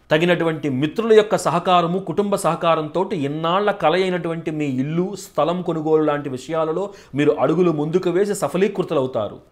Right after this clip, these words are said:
మళ్ళీ చెప్తున్నాను, గ్యారంటర్ సంతకాలు, మధ్యవర్తిత్వాలు,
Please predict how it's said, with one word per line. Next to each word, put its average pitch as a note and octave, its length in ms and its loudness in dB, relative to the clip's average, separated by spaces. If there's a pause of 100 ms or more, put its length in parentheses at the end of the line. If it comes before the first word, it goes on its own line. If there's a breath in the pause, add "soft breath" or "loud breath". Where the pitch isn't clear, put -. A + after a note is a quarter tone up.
మళ్ళీ C#3+ 240 0
చెప్తున్నాను, D#3 680 -4 (340 loud breath)
గ్యారంటర్ F3 560 4
సంతకాలు, D#3 580 -2
మధ్యవర్తిత్వాలు, D#3 1000 -2